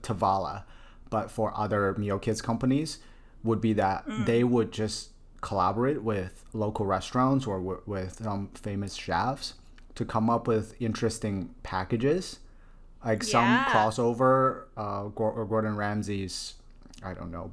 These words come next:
Speaker 2: Mm-hmm.
Speaker 1: breakfast, uh,
Speaker 2: Right.
Speaker 1: y-, you know, kits. And
Speaker 2: 'Cause seems like, yeah, go on.
Speaker 1: No, that, that's my point. Just,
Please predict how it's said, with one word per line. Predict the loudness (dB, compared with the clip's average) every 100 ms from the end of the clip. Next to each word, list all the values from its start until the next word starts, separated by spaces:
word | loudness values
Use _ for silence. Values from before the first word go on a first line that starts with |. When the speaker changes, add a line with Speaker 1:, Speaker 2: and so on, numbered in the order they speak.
| -14 -16 -8
Speaker 2:
Mm-hmm. | -6 -2
Speaker 1:
breakfast, | -2 -2 -4 -6 -4 -8 -10 -14 -16
uh, | -12 -10 -10 -12 -14 -16 -18 -20 -20 -14 -6
Speaker 2:
Right. | -4 -4 -8
Speaker 1:
y-, | -8
you | -8
know, | -8 -8
kits. | -8 -8 -10 -12 -14 -20 -20 -20 -20 -12 -2
And | 0 0 -4 0
Speaker 2:
'Cause | 0 0
seems | -2 -2 2
like, | 4 4 -2 -20 -20
yeah, | -12 -2 0 0
go | 0 0
on. | 0 -4 -10 -18 -20 -20 -20 -4 2
Speaker 1:
No, | 4 4
that, | 2 0 4
that's | 4 4
my | 2
point. | 2 0 0
Just, | -6 -10